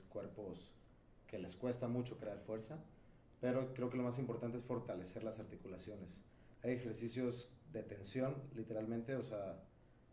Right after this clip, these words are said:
que en la calistenia es algo que la diferencia. O sea, la calistenia como la gimnasia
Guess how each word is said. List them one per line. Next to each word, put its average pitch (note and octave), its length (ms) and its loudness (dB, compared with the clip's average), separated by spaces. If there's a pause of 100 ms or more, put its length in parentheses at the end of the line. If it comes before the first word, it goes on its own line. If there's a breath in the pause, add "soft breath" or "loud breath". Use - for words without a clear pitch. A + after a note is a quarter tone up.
(500)
que A2+ 160 2
en A2 80 2
la A2 80 0
calistenia B2 460 4
es - 200 0 (120)
algo B2 340 4
que A#2+ 120 0
la G#2 180 2
diferencia. G2+ 760 2
O F2 40 -4
sea, G2 200 -2
la G2 160 -2
calistenia B2+ 360 0
como A#2 160 2
la G#2 80 -2
gimnasia A#2 540 -2